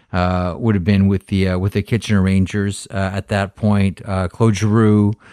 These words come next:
uh, would have been with Gatineau, the Olympique at that point. Like, who are some of the players you can remember? Either they went on to do something in the N H L, they didn't, but they really caught your attention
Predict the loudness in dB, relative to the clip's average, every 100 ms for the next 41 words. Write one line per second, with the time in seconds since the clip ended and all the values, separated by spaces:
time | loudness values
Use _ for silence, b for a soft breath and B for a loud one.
0 | B B -4 0 0 0 0 2 2 0
1 | -2 -2 0 0 2 0 0 2 2 2
2 | 0 -2 -2 -8 -6 -4 -2 0 2 2
3 | 0 -4 -2 2 2 2 2 2 0 2
4 | 2 2 2 0 0 2 2 2 2 2
5 | 0 -4 b b b b -2 2 4 4
6 | 4 2 0 0 2 4 4 2 2 2
7 | 2 2 4 4 4 4 2 2 2 0
8 | 0 2 4 2 -2 -2 -2 -2 -2 0
9 | 0 0 2 2 2 0 -2 0 -4 -2
10 | -2 -2 -6 -12